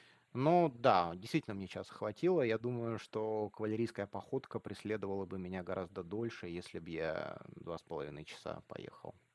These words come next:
Так что да, это я тоже рекомендую. Я, кстати, даже стал, а, искать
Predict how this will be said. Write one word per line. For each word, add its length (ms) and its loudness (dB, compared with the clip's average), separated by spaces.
Так 140 2
что 160 -4
да, 300 0
это 220 2
я 140 6
тоже 280 -2
рекомендую. 680 -2
Я, 120 2
кстати, 340 -4
даже 280 2
стал, 380 4
а, 560 2
искать 480 2